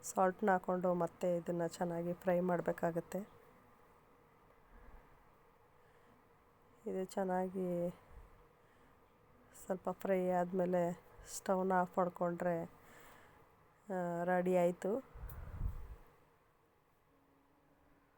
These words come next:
ನೋಡಿ, ನಾನು ಈ ರೀತಿಯಾಗಿ ಎಗ್ ಬುರ್ಜಿನ ಮಾಡ್ತೀನಿ. ಇದ್ರ ಜೊತೆಗೆ ಸ-, ನುಗ್ಗೆ ಸೊಪ್ಪನ್ನು ಕೂಡ ಬಳಸ್ಕೊಂಡು ಮಾಡ್ಬೋದು.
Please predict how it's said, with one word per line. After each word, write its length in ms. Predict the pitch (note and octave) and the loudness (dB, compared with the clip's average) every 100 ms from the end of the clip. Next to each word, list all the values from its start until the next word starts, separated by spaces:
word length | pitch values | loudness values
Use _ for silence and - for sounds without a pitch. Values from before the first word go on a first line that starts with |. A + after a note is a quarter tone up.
| _ _ _ _ _ - - - - - - - - - - A3+ | _ _ _ _ _ -16 -16 -14 -14 -12 -14 -14 -18 -16 -8 -2
ನೋಡಿ, 340 | G3+ G3 G#3 | 0 2 2
ನಾನು 320 | G3 F#3+ G3+ | 4 4 4
ಈ 120 | G3+ | 4
ರೀತಿಯಾಗಿ 540 | G3+ G3 F#3 F#3+ F#3 F#3+ | 6 4 2 2 2 2
ಎಗ್ 160 | F3 | 0
ಬುರ್ಜಿನ 440 | E3 F3+ E3 F3+ F3 | -2 -8 -4 -2 0
ಮಾಡ್ತೀನಿ. 580 | F3 E3+ - F3 F#3+ - _ _ _ - - _ - | 0 -4 -4 -6 -6 -8 _ _ _ -20 -20 _ -6
ಇದ್ರ 220 | G#3+ G#3+ | 0 0
ಜೊತೆಗೆ 640 | G3+ G3 G3+ G#3 A3 G3+ | 2 0 0 0 2 2
ಸ-, 200 | G3+ - F#3 F3 E3+ E3+ - - - - | 0 -2 -2 0 0 -2 -6 -8 -6 -2
ನುಗ್ಗೆ 280 | G3+ F3+ G3+ | -2 0 0
ಸೊಪ್ಪನ್ನು 400 | G3+ G3 G3+ F#3+ | 0 -2 -4 -6
ಕೂಡ 180 | F#3+ F3+ | 0 0
ಬಳಸ್ಕೊಂಡು 680 | F3 F3 E3+ - F3+ F3 | 2 0 0 -4 -2 0
ಮಾಡ್ಬೋದು. 760 | F3 D#3+ E3 E3 E3 A3 - | 0 -2 -2 -4 -4 -6 -10